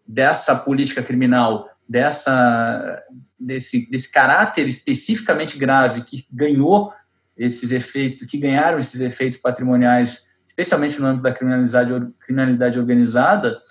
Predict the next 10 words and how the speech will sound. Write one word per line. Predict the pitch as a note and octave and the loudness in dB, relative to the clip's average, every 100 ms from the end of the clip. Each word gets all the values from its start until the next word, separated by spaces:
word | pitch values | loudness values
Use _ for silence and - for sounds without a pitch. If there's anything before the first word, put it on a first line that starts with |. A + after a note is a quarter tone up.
| _ | _
é | - | 0
legítimo | F#3+ E3+ F3 E3+ F3 | 2 2 -2 -8 -12
que | - | -8
o | |
legislador | E3+ D#3+ C#3+ C#3 C#3 | -4 0 0 0 -2
procure | D3+ D3 C#3 | -6 -6 -6
tipificar | C#3 - - C#3 - C3 | -6 -12 -12 -8 -2 0
autonomamente | C#3 - C#3 D3 B2 A#2+ B2 | 0 -2 -2 0 2 4 2
essas | B2 B2+ B2 | -2 -8 -8
condutas. | C3 A2+ G2+ G2+ - - | -4 -4 -6 -14 -20 -20